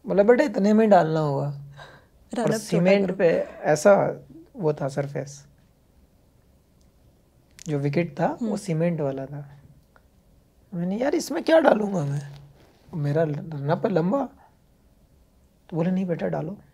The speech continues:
Speaker 1: डाला, आठ दस बॉल डाला, दो तीन बार आउट हुआ वो,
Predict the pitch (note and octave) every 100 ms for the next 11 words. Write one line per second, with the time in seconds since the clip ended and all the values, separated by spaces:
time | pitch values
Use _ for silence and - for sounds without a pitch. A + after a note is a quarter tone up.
0 | _ _ _ _ _ _ _ _ _ _
1 | _ _ _ _ _ _ - D3 E3 F3+
2 | D#3 D3 D#3 D#3 D#3+ D3+ D#3+ D#3 D3+ D#3
3 | C#3+ D3 D#3 D3+ D3+ D3 C#3+ D3 D3 C#3+
4 | C#3 D3+